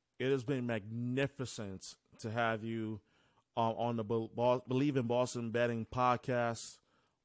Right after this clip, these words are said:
Lauren Willen of nesson, nesson dot com,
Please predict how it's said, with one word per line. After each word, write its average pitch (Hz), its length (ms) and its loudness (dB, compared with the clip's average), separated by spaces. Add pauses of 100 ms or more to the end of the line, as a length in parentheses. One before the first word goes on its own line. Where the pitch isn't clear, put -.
(140)
Lauren 123 380 0
Willen 120 540 -2
of 101 180 -6
nesson, 113 640 0 (400)
nesson 117 260 0
dot 110 220 0
com, 107 440 0